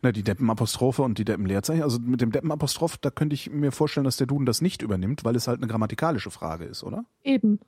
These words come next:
Speaker 2: genau.
Speaker 1: Mit dem Leerzeichen weiß ich nicht. Die Deppenleerzeichen, das ist halt, ja, das kommt halt von den ganzen,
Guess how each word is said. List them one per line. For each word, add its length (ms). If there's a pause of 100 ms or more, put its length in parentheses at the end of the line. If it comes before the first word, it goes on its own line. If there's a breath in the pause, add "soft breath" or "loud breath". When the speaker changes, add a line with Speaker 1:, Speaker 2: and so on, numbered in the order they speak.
(120)
Speaker 2:
genau. 400 (920)
Speaker 1:
Mit 100
dem 120
Leerzeichen 480
weiß 160
ich 60
nicht. 100
Die 80
Deppenleerzeichen, 640
das 140
ist 100
halt, 220
ja, 300 (540 soft breath)
das 160
kommt 160
halt 140
von 140
den 140
ganzen, 520